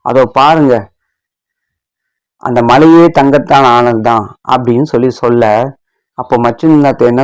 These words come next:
சொல்றாருன்னா, "தங்கத்தோட முக்கியமானது நீதான். உன்ன மாதிரியா சிஷ்யனை அடைய நான் கொடுத்து வச்சிருக்கேன் கோரக்ஷா" அப்படின்றார்.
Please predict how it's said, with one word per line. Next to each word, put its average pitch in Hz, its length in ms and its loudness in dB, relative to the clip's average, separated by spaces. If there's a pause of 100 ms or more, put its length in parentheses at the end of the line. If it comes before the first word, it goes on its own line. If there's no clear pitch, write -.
சொல்றாருன்னா, 120 720 -2 (680)
"தங்கத்தோட 151 840 0
முக்கியமானது 135 800 -2
நீதான். 117 680 -4 (520)
உன்ன 139 280 0
மாதிரியா 139 300 2
சிஷ்யனை 143 520 0
அடைய 139 300 2
நான் 131 280 0
கொடுத்து 147 400 -2
வச்சிருக்கேன் 117 520 -4
கோரக்ஷா" 113 420 -2
அப்படின்றார். 101 560 -6